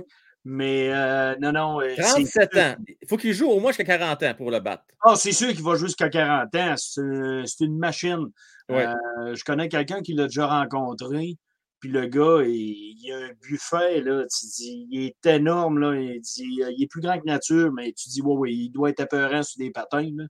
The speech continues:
Speaker 1: Mais, euh, non, non, il, a, il, a, il, a, il est physiquement capable de se ramasser à quarante ans. Puis trois ans,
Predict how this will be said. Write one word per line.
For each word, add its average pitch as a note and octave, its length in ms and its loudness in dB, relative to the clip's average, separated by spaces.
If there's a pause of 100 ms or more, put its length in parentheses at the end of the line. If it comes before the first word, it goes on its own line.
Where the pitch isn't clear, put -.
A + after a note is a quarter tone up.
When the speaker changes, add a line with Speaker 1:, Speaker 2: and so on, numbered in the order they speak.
(680)
Speaker 1:
Mais, B2+ 420 -4
euh, A#2+ 200 -2
non, C#3+ 120 2
non, D#3+ 140 8
il, C#3+ 160 6
a, C3+ 180 6
il, C3 200 0
a, C#3 80 2 (120)
il, C#3+ 120 6
a, C#3+ 120 6 (180)
il D3+ 100 2
est D3+ 80 -4
physiquement F3+ 720 0 (160)
capable D#3 680 4 (120)
de C3 140 -2
se A#2+ 160 -6
ramasser C#3 420 -2
à C#3+ 80 2
quarante C3+ 480 -2
ans. D#3 160 -2 (380)
Puis C#3 120 -12
trois G#3 440 8
ans, C4+ 180 2